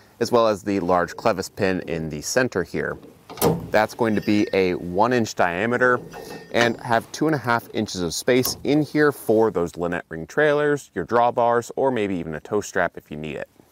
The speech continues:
With all three of these pins and clips, this will allow us to adjust the height of it.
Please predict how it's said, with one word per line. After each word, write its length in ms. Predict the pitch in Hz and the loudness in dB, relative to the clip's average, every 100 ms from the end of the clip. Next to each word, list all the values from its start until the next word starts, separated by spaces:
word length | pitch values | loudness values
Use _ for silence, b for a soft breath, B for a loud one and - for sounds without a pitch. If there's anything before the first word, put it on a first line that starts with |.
| _ _ - | _ _ 0
With 240 | 131 147 - | 2 2 2
all 260 | 110 117 | 2 4
three 500 | 120 - 107 107 120 - | 2 0 -2 2 2 2
of 180 | 92 | 2
these 180 | 95 85 | 0 -2
pins 320 | - 110 98 | -4 -4 -2
and 160 | 85 82 | -4 -2
clips, 540 | - 139 - - - - - | 2 2 2 -2 -2 -6 -6
this 180 | 101 - | -4 0
will 100 | 87 | 2
allow 280 | 92 87 87 | 4 2 2
us 120 | - | -2
to 120 | - | -4
adjust 320 | 87 90 - | -2 -2 -4
the 80 | - | -4
height 240 | - 135 123 | 0 0 2
of 80 | |
it. 160 | 127 131 | 2 0